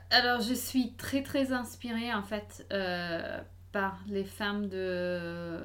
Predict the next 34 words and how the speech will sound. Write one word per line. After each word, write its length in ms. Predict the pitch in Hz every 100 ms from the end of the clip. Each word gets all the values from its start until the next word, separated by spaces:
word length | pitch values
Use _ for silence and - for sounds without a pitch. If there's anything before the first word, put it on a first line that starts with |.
| -
Led 220 | 175 180
By 60 | 175
Her. 460 | 175 190 220 214 - - - - - - - - - -
Je 80 | 190
pense 260 | 208 196
que, 100 | - - - - -
euh, 280 | - - - - - - - - - -
<laughs> 220 | - 196 -
elles 100 | 190
m'inspirent 420 | 190 - 214 196
vraiment 300 | 185 196 202
beaucoup. 380 | 185 180 - 180 - - - - - -
Parce 220 | 185 180
que 640 | - 202 190 190 185 180 180 - - - - - - - - -
souvent, 680 | - - 214 208 233 240 226 196
on 80 |
se 180 | - -
dit, 440 | 180 202 220 226 233
euh, 1160 | 196 175 175 175 175 175 170 170 170 170 170 170 185 - - - - - - - - - - -
on 40 | 180
s'est 120 | 202
créé 180 | - 226
des 100 | 214
faux 160 | 233
problèmes, 460 | 233 214 190 196 208
on 40 |
s'est 140 | 196 196
dit, « 200 | 196 202
J'ai 180 | 196 190
pas 240 | - 185
ça, 340 | 180 185 190 196
j'ai 120 | 185
pas 160 | 180 180
ça », 460 | 185 180 185 190